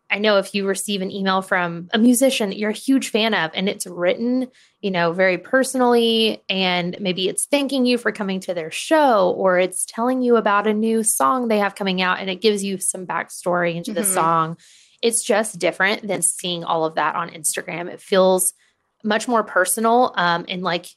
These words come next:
Speaker 1: you feel closer to that musician.
Speaker 2: And I don't know about other people, but I,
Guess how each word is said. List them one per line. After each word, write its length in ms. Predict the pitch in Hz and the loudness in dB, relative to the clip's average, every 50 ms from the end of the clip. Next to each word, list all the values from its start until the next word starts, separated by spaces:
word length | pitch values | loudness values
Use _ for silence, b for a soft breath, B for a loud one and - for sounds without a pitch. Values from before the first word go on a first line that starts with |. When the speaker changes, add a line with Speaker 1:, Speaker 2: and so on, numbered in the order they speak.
| _ _ | _ _
Speaker 1:
you 120 | - 208 208 | -4 -4 -2
feel 220 | 202 - 202 180 | 2 2 2 2
closer 500 | 175 - - 175 170 160 165 - - - - | 2 0 0 0 0 0 -2 -6 -8 -10 -12
to 120 | - - | -12 -12
that 160 | 170 165 - | -12 -12 -10
musician. 560 | 180 175 170 - - - - - - - - - | -10 -12 -12 -10 -10 -10 -10 -12 -14 -16 -8 -4
Speaker 2:
And 100 | 233 233 220 | -2 0 0
I 100 | 214 226 | 2 2
don't 160 | 240 233 - | 2 0 2
know 240 | 214 202 196 196 190 | 2 2 2 2 2
about 380 | - 185 190 180 175 175 170 - | 2 2 2 4 2 2 0 -2
other 260 | - - 185 180 175 | -4 -4 -2 -2 -2
people, 360 | 170 - 190 - - 185 185 180 | -2 -2 -2 0 2 2 2 2
but 200 | 185 170 160 - - | 2 0 0 2 2
I, 520 | 185 185 190 190 190 190 190 190 190 | 2 2 4 4 4 4 4 2 2